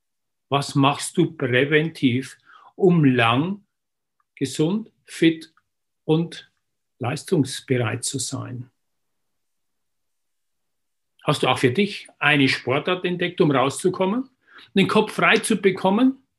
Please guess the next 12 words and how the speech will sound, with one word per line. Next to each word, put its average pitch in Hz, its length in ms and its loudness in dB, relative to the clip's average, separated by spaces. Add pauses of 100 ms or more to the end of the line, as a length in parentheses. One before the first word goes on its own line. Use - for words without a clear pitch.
(300)
all 180 160 0
den 180 160 4
Ballast 160 460 2
mal 185 320 0
draußen 160 420 0
zu 190 100 0
lassen, 175 500 -4
zum 202 180 2
Beispiel 175 340 0
wie 180 60 0
beim 151 200 2
Laufen? 123 540 -2